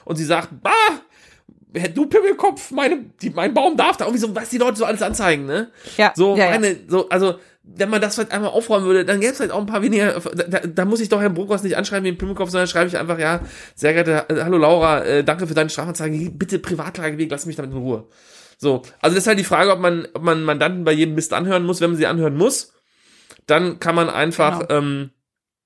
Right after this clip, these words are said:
Speaker 1: dann kann man einfach, äh, äh, da, da muss es einen Anwalt geben, aus meiner Sicht. Wenn man aber von vornherein klar ist, dass man das eh einstellt, egal was der Beschuldigte sagt, ja. Solche Fälle gibt's ganz, ganz viele. Ähm, es sei denn, der sagt, "Ich w-, wollte, wollte dich eigentlich nicht beleidigen, ich wollte dich nur beleidigen", also, ne, irgendwie sowas,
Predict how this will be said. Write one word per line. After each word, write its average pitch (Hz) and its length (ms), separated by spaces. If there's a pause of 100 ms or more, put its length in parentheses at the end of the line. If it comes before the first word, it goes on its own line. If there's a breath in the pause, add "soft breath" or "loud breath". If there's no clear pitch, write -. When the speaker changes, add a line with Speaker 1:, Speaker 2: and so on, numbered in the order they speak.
(180)
Speaker 1:
dann 147 200
kann 147 160
man 139 140
einfach, 135 720
äh, 123 380 (600 soft breath)
äh, 123 320 (140)
da, 131 160
da 156 160
muss 190 160
es 196 60
einen 156 80
Anwalt 135 280
geben, 220 240
aus 202 140
meiner 180 180
Sicht. 170 260 (200 soft breath)
Wenn 160 120
man 180 100
aber 180 120
von 175 80
vornherein 208 340
klar 202 200
ist, 214 80
dass 208 100
man 190 60
das 180 120
eh 214 120
einstellt, 220 340
egal 196 300
was 220 120
der 165 200
Beschuldigte 190 500
sagt, 175 480
ja. 165 300 (320 loud breath)
Solche 165 180
Fälle 185 200
gibt's 214 220
ganz, 214 200
ganz 196 200
viele. 202 380 (460 loud breath)
Ähm, 156 120
es 135 80
sei 170 60
denn, 202 80
der 180 100
sagt, 156 220
"Ich - 200
w-, 139 40 (360)
wollte, - 360
wollte 131 220
dich 117 100
eigentlich 127 260
nicht 131 160
beleidigen, 127 380
ich 160 60
wollte 151 160
dich 185 80
nur 208 100
beleidigen", 120 300
also, 156 160
ne, 175 120
irgendwie 156 320
sowas, 185 380